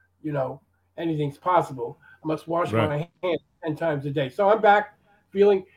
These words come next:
Speaker 1: it's like eighty percent gone, but, uh, the, you know, in terms of feeling better, but it still reminds you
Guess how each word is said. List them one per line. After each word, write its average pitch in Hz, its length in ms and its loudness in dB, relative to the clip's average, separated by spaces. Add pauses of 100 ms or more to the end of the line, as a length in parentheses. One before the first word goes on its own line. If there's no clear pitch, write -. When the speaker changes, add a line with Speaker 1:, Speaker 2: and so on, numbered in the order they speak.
Speaker 1:
it's 208 220 -2
like 220 180 4
eighty 233 300 2
percent 214 400 0
gone, 202 400 4 (280)
but, 170 220 -8
uh, 151 280 -6
the, 160 220 -10
you 170 180 -8
know, 160 200 -2
in 147 120 -8
terms 175 240 -4
of 147 100 -10
feeling 175 280 -2
better, 202 360 -2 (360)
but 151 120 -2
it 151 160 -2
still 202 760 6
reminds 165 500 0
you 143 300 -4